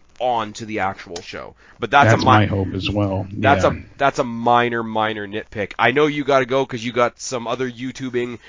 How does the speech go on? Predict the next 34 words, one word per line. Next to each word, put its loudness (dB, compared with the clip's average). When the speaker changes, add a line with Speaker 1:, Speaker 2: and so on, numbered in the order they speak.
Speaker 1:
you -10
gotta -2
do, -10
but -12
you -8
have -8
any -8
final -6
thoughts -6
for -8
the -8
show -6
before -10
we -8
head -4
into -12
Saturday? -8
Speaker 2:
Uh, 6
no 8
matter 6
what 0
they -2
do 0
here, 0
I 0
think -2
we're, 2
we're 0
definitely 2
gonna 2
have 4
a 2
newsworthy 2
show, 0